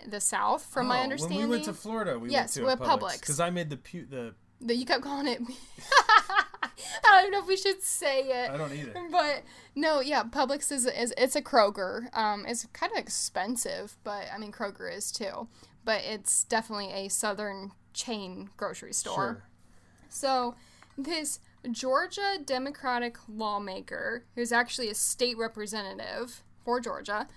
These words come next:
Speaker 1: her name is Erica Thomas. She was at the self-checkout line, and I guess, apparently, she had more items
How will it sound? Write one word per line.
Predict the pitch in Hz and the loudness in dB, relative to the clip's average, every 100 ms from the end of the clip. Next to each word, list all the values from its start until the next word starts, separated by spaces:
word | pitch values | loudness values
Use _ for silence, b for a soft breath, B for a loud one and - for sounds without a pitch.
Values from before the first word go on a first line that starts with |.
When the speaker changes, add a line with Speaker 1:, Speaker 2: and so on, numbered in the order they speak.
| b b | b b
Speaker 1:
her | |
name | 254 294 | -2 -2
is | 302 | -2
Erica | - 214 233 269 285 | -4 -2 -2 -4 -8
Thomas. | 262 - 220 202 110 87 240 - - b b b b b b | -8 0 2 2 0 -6 0 0 0 b b b b b b
She | - 262 247 | -4 -2 -2
was | 269 | 0
at | 240 233 | 0 0
the | 269 | 0
self-checkout | 240 247 - - 233 196 - | 0 0 -2 -4 -4 -6 -8
line, | - - 139 233 269 - B B B - | -10 -10 -8 -8 -8 -16 B B B -6
and | 233 226 220 214 233 - - - | -2 0 -2 -4 -8 -10 -20 -4
I | 233 | -2
guess, | 233 - 339 302 311 - | -2 2 4 4 0 -4
apparently, | 254 262 233 269 214 208 214 294 | -2 0 0 -2 -6 -6 -6 -6
she | - - 226 262 | -4 -2 -2 -4
had | - 233 196 190 214 - | -2 0 0 -2 -6 -8
more | 214 208 240 277 | -6 -2 -2 -2
items | 208 202 196 190 214 - | -2 -2 -4 -6 -4 -4